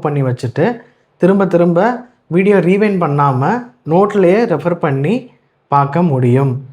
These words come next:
நீங்க எழுதி வச்சா மட்டும்தான் சென்டென்ஸ் மேக்கிங், அதாவது வாக்கியங்களை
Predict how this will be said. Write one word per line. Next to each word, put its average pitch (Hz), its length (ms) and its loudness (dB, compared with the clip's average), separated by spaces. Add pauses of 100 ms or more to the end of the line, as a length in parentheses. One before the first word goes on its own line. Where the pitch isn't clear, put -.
(140)
நீங்க 151 220 0
எழுதி 233 280 2
வச்சா 190 320 -2
மட்டும்தான் 143 500 -2 (100)
சென்டென்ஸ் 180 440 -2
மேக்கிங், 131 340 0
அதாவது 160 240 0 (120)
வாக்கியங்களை 156 600 0